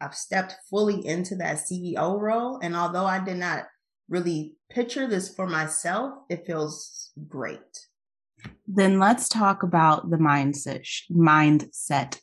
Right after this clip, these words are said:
Speaker 2: shift. That is a tongue twister. Let's talk about the mindset shift between being a service provider who is totally inspired, passionate, committed to your craft, to moving into the mindset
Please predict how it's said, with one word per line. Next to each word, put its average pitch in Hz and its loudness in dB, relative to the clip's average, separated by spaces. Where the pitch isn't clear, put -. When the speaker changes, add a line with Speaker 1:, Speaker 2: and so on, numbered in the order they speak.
Speaker 2:
shift. - -4
That 254 2
is 180 0
a 143 2
tongue 190 0
twister. - -6
Let's 247 0
talk 392 2
about 359 -2
the 262 6
mindset 180 6
shift - -2
between 180 4
being 170 6
a 165 4
service 180 2
provider 143 2
who 151 2
is 143 0
totally 180 6
inspired, 156 4
passionate, 151 0
committed 151 2
to 170 -2
your 147 0
craft, 139 2
to 202 4
moving 233 6
into 180 4
the 160 0
mindset 147 2